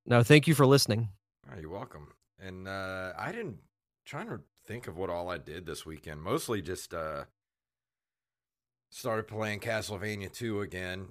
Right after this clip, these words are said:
Speaker 2: and doing, uh, <clears throat> with a walkthrough for my review next week. And that game is so hard to get through. <laughs>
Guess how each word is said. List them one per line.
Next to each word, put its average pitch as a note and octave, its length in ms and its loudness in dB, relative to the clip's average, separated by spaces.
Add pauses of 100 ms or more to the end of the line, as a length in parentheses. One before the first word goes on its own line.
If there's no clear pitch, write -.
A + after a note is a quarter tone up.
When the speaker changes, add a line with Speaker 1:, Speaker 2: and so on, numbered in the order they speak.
(100)
Speaker 2:
and F2+ 300 -8
doing, F#2 340 -6
uh, E2+ 560 -6 (420)
<clears throat> A2+ 400 -2
with A#2+ 180 2
a G#2+ 60 -2
walkthrough F2+ 680 -4 (1000)
for F#2 160 -8
my E2+ 220 -6
review E2 420 -6
next E2 320 -8
week. E2 380 -10
And D#2+ 460 -10 (1080)
that F#2 140 -18
game F2 180 -12
is E2+ 100 -14
so E2+ 240 -14
hard E2 240 -14
to D#2 40 -18
get D#2 260 -16
through. D#2+ 240 -14 (400)
<laughs> C#3 100 2